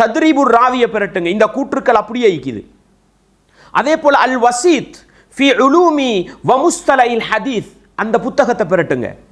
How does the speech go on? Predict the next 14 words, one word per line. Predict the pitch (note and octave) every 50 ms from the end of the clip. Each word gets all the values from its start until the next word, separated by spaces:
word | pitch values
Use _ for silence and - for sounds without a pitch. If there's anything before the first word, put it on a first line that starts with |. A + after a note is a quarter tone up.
| _ _ _ _
இந்த | F#3 G3+ G#3 G#3
ஹ-, | F3 G#3+ - A3
இந்த | G#3+ G#3+ G#3+ G#3+
க-, | - - -
கூற்றுக்கள் | B3 C#4+ B3+ - D4 A3+ - B3 B3+
எல்லாம், | B3 B3+ B3+ A3+
இதை | A3+ B3+ D4+ D4+
விட | D#4+ D#4+ D4+
நிறைய | B3 A#3 - E4 F4+ E4+ D#4+ E4
கூற்றுக்கள் | C#4 C#4 G3+ - B3+ F#3+ A3 G#3 F#3
இருக்குது. | D#3+ D3 - C#3 A#2+ A2 G2 - - - - - - - _ -
தஹ்ரீரு | B3 - - C4+ C4+ D4 E4+ F#4+ G4+ F#4
உலூமில் | E4 D4+ C4+ G#3 A#3 C4 D#4+ E4 D4+ C#4+ C4 B3 - A3+
ஹதீஸ், | A3 G#3 C4+ B3 G3 - - -